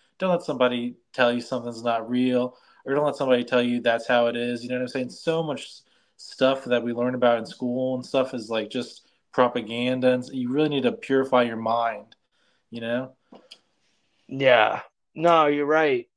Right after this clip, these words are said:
Speaker 2: You're right. And we, that's why we try to, you know, do sto-, that's why I like to do these news stories, because I like to exercise my First Amendment and be able to talk about stuff that people are unwilling to talk about that I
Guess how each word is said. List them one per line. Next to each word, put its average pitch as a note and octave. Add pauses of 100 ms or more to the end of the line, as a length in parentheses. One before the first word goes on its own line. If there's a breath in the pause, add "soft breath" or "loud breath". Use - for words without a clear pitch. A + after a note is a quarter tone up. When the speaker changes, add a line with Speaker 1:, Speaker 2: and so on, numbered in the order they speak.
Speaker 2:
You're D3+
right. D#3
And D#3
we, F#3
that's E3+
why G3+
we G#3+
try G#3
to, F#3+
you F3
know, E3+
do D#3+
sto-, D#3+
that's -
why E3+
I -
like E3
to E3
do D#3
these D3
news E3
stories, A2
because C3+ (460)
I C3+
like D#3
to C3+
exercise C#3
my C#3+
First C3+
Amendment C3
and C3
be C3
able C3
to B2
talk C3
about B2
stuff B2+
that A#2
people C3+
are B2+
unwilling C3
to A#2+
talk C3+
about A2+
that A#2+
I C3+